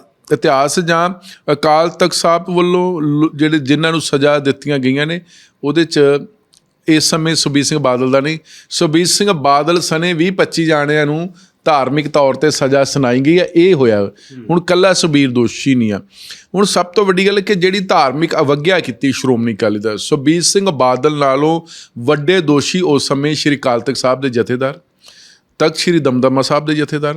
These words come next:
Speaker 1: ਤਖਤ ਸ਼੍ਰੀ ਕੇਸਗੜ੍ਹ ਸਾਹਿਬ ਦੇ ਜਥੇਦਾਰ, ਜਿਨ੍ਹਾਂ ਨੇ ਬਲਾਤਕਾਰੀ ਤੇ ਕਾਤਲ ਬਾਬਾ ਨੂੰ ਸਜ਼ਾ ਮਾਫ਼ ਕੀਤੀ ਸੀ।
Speaker 2: ਹੂੰ।
Speaker 1: ਤੁਸੀਂ ਅਕਾਲੀ, ਅਕਾਲੀ ਲੀਡਰਸ਼ਿਪ ਦੇ ਦਬਾਅ ਹੇਠ ਆਏ,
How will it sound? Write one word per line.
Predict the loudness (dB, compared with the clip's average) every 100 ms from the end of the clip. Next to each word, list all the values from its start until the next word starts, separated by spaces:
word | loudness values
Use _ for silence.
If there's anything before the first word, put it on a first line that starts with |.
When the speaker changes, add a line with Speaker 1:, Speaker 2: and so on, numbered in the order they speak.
| -10 -20 -20 _ -2
Speaker 1:
ਤਖਤ | -2 0
ਸ਼੍ਰੀ | 0 0
ਕੇਸਗੜ੍ਹ | 0 0 0 -2 -4
ਸਾਹਿਬ | -2 -2
ਦੇ | -2
ਜਥੇਦਾਰ, | -4 -4 -4 -8 -10 -12 _ _ _ _ _ _ -16
ਜਿਨ੍ਹਾਂ | -4 0 2 2 2
ਨੇ | 0 0 0 -2 -8 _ _ _ -8
ਬਲਾਤਕਾਰੀ | 0 2 2 0 0 2 2 0
ਤੇ | -4 -6
ਕਾਤਲ | -2 -2 0 0 0
ਬਾਬਾ | 0 -2 0 0 0
ਨੂੰ | -2 -4 -6 -10 -18 -20 -6
ਸਜ਼ਾ | -2 0 0
ਮਾਫ਼ | 0 0 -2
ਕੀਤੀ | -10 -8 -8
ਸੀ। | -8 -18 _ _ _ _ _ _ _
Speaker 2:
ਹੂੰ। | -20 -20 -20 -20 -4 0
Speaker 1:
ਤੁਸੀਂ | 2 2 0
ਅਕਾਲੀ, | 0 2 0
ਅਕਾਲੀ | -4 -12 -20 _ -4 0 2 2
ਲੀਡਰਸ਼ਿਪ | 2 2 -2 -2
ਦੇ | -2
ਦਬਾਅ | 2 2 2
ਹੇਠ | 0 -2
ਆਏ, | -4